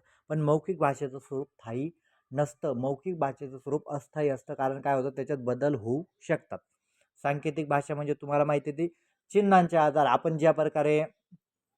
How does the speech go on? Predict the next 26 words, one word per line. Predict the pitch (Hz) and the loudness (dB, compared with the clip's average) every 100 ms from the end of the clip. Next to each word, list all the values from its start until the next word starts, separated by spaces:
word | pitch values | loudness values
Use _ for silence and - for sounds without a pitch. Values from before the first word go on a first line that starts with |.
| _ _ _ | _ _ _
संकेत, | 170 160 165 160 | -2 0 0 -2
इशारे | 156 - 156 147 | -2 0 2 4
वगैरे, | 143 143 143 143 - _ 175 | 4 4 4 2 0 _ -4
अ, | |
हातांची | 180 139 151 139 143 | -2 0 0 -2 2
हालचाल | 131 135 120 139 | 4 4 4 2
वगैरे | 131 131 123 127 - _ | 4 2 0 -2 -8 _
शिवरायांच्या | - 143 143 143 143 143 139 143 | -4 0 4 2 2 -2 -6 -4
काळात | 143 143 147 | 0 0 2
चालायची, | 202 180 143 135 | 2 4 2 0
ही | 135 | -4
भाषेचे | 127 120 120 127 151 220 | 0 0 -2 -4 -2 -4
संकेत | - 143 135 139 | -4 -8 -6 -4
वगैरे | 139 135 135 135 | -2 -2 -2 -4
इशारे | 127 139 131 | -4 -4 -4
देऊन | 135 | -6
ती | 131 | -8
भाषा | 135 110 110 131 | -6 -6 -6 -4
एक | 147 - | -4 -2
लँग्वेज | 165 135 110 98 | 0 2 0 -6
असायची. | - 95 92 _ _ _ _ | -12 -16 -18 _ _ _ _
आता | 151 196 | 0 0
त्याच्यानंतर | 196 196 202 165 135 | 2 4 4 4 0
भाषा | 120 131 151 214 170 | -2 -4 2 6 6
अर्जन | 151 165 | 6 0
आणि | 147 156 | 0 -2